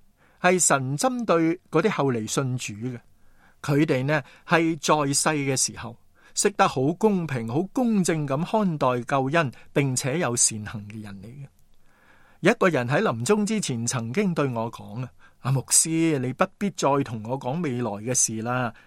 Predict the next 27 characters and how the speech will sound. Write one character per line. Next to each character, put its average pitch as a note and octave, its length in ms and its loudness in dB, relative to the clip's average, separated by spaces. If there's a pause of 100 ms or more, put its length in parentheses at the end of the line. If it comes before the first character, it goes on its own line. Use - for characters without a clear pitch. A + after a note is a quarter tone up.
(340)
我 G3 120 4
係 F3 200 4
相 A#3+ 280 2
信 F3+ 320 0 (140)
神 B2+ 260 0
係 D#3 300 0 (100)
公 A#3+ 220 2
平 B2+ 400 -4
公 A#3 260 2
義 D#3 280 0
㗎， D3 220 4 (340)
佢 E3 320 4 (100)
亦 E3+ 140 4 (100)
都 C#4 160 2
睇 F#3+ 240 0
到 F#3+ 120 0
我 F#3 220 -2
嘅 D#3 80 -2
善 B2+ 320 2
行 B2 280 -4
啊。」 C3 180 -4 (640)
噉 B2+ 180 -4
我 B2+ 100 0
就 A#2+ 160 -4
同 G#2 160 -12
佢 A2+ 220 -8
講， A2 260 -14